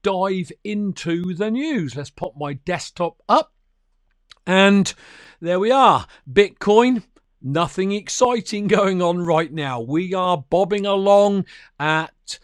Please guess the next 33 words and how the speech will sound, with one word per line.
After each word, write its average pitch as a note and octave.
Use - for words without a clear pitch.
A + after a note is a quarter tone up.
um, D3+
the C#3
low F#3+
ten F#3+
thousands, F3
and D3
there D3+
are D3
many F#3
people, E3
I'm D3+
sure, G3+
that C#3
are C#3
in E3+
it E3+
for C#3+
the C#3+
fiat F#3
side F3+
of E3
things, F3
thinking, E3
"Oh, E3
Lord, D#3
what's D#3+
going D#3
on? D#3
Why D3
doesn't D3
it C#3
go D3+
up?" D#3